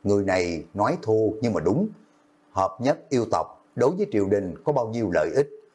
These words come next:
là trải qua bao nhiêu lần thảo luận nhất trí nhận định, vô luận đối với yêu tộc hay là Đại Chu,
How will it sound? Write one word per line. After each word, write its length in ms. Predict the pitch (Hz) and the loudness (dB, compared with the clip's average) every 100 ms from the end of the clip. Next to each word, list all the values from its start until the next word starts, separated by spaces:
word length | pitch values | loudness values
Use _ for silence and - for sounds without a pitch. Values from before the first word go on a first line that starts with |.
| _ | _
là 140 | 110 107 | -4 -2
trải 280 | - 85 143 | 0 -2 0
qua 200 | 151 135 | 0 0
bao 260 | 139 160 160 | -2 -2 0
nhiêu 220 | 160 151 | 0 0
lần 240 | 98 87 76 | 0 -2 -6
thảo 260 | 78 120 147 | -2 0 2
luận 280 | 87 85 101 | 2 0 -2
nhất 200 | 131 - | -4 -2
trí 120 | 143 | -2
nhận 260 | 185 90 87 | 0 -4 -2
định, 280 | 80 82 104 _ _ - | -2 -4 -10 _ _ -4
vô 320 | 113 123 113 | 0 0 2
luận 340 | 90 87 110 107 - | 0 0 -2 -8 -10
đối 240 | 117 120 175 | 0 2 2
với 100 | 175 | 0
yêu 180 | 147 131 | 0 0
tộc 160 | 85 - - | -2 -4 -2
hay 80 | 110 | 0
là 80 | |
Đại 220 | 80 80 87 | 0 -2 0
Chu, 320 | 110 110 | 0 0